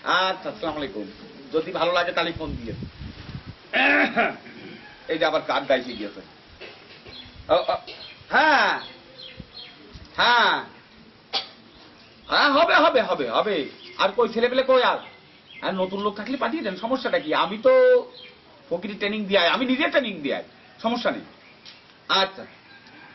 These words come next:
আচ্ছা, রাখি, হ্যাঁ, আচ্ছা। ও, আ, হ্যালো, হ্যাঁ, পাঠিয়ে দিচ্ছি। আরে বাবা, দিচ্ছি, আরে একটু ঘুমাচ্ছে, এখনই দিচ্ছি, কোনো টেনশন করার দরকার নেই।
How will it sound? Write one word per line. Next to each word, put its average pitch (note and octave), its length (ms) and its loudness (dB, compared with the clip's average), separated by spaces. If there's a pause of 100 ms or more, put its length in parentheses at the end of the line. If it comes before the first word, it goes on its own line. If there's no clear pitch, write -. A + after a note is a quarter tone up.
(280)
আচ্ছা, F#3 260 0
রাখি, B2+ 200 -2
হ্যাঁ, G#3+ 200 -6 (160)
আচ্ছা। - 340 -12 (3750)
ও, G2+ 60 -14 (840)
আ, G3+ 120 0 (360)
হ্যালো, B3 460 6 (1400)
হ্যাঁ, D#4+ 180 4
পাঠিয়ে D#4 320 2
দিচ্ছি। E4 380 0
আরে A#3+ 160 4
বাবা, A#3 240 4
দিচ্ছি, A#3+ 500 0
আরে G3+ 80 4
একটু A3+ 140 -2
ঘুমাচ্ছে, F#3 880 0 (200)
এখনই A#3 300 2
দিচ্ছি, C4+ 320 -2
কোনো C4+ 180 2
টেনশন B3+ 300 -2
করার C4 180 2
দরকার A#3+ 280 2
নেই। F#3+ 260 0